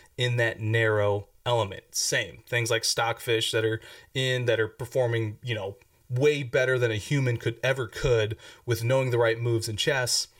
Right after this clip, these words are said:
It's very narrow. This model is gonna go all of a sudden drive your vehicle. But in artificial general intelligence,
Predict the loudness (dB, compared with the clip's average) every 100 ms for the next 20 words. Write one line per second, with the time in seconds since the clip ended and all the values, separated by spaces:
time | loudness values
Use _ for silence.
0 | -20 -16 -6 0 2 2 0 -2 -8 -16
1 | -16 -16 -12 -8 0 2 2 0 0 0
2 | 2 4 4 2 0 2 4 4 2 0
3 | 0 0 0 0 0 0 -2 -2 0 -2
4 | -2 -8 -10 -12 -18 -20 -20 -20 _ -4
5 | 0 0 -2 -4 -4 -4 -6 -2 0 2
6 | 0 0 0 0 0 -2 -2 -4